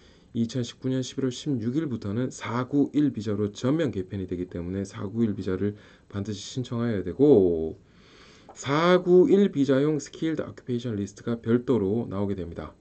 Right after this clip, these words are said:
그 다음 General Skilled Migration, 아, 패키지에 들어가기 때문에 당연히 스킬 셀렉트를 통해서 인비테이션을 받은 경우에만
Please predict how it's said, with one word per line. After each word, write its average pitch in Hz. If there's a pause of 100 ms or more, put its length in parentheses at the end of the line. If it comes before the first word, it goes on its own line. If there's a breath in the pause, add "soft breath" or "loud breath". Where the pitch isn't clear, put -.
(480 soft breath)
그 -
다음 117 (360 soft breath)
General 139
Skilled 160
Migration, 107 (100)
아, 90 (260 soft breath)
패키지에 101
들어가기 101
때문에 90 (400 soft breath)
당연히 135
스킬 -
셀렉트를 151
통해서 95
인비테이션을 117
받은 147
경우에만 104